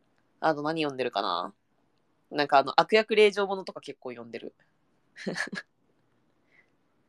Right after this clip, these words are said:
同じ作者のケンガンアシュラも見ましょうか。頑張ります。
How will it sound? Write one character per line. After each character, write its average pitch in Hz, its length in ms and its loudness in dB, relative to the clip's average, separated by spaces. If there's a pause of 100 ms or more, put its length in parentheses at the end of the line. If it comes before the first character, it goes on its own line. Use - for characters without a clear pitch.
(280)
同 202 200 10
じ 240 100 -4
作 - 220 0
者 196 120 0
の 160 80 -6
ケ 170 160 -6
ン 175 80 -8
ガ 185 120 2
ン 190 60 4
ア 196 40 -2
シ 196 120 -8
ュ 165 40 -10
ラ 151 60 -4
も 139 120 -6
見 139 60 -14
ま 143 100 -10
し 151 140 -12
ょ 143 40 -4
う 143 40 -6
か。 - 200 -4
頑 151 200 0
張 156 100 -2
り 151 100 -12
ま 147 140 -20
す。 - 180 -20